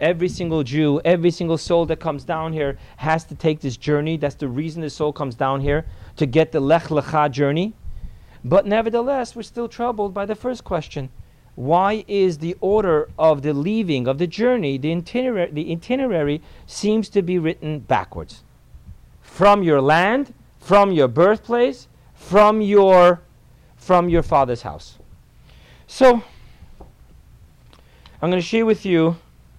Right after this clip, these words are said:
a very interesting story. It's a metaphor. So let me introduce to you a man by the name of Rab Mendel Futerfas.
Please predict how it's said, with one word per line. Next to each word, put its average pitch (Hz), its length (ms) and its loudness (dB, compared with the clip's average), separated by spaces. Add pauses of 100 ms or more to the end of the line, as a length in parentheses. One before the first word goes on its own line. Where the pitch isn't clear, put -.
(160)
a 156 120 -6
very 196 340 0
interesting 160 800 -6 (260)
story. 113 540 -2 (220)
It's - 180 -10
a 190 60 0
metaphor. 120 680 -4 (540)
So - 160 -14
let 202 140 -2
me 202 80 -8
introduce 175 460 -10
to 175 100 -14
you 147 320 -4 (580)
a - 80 -10
man 143 480 -6 (480)
by 139 120 -2
the 135 100 -2
name 165 240 -2
of 147 100 -2
Rab 131 160 -2
Mendel 143 400 -2
Futerfas. - 720 -10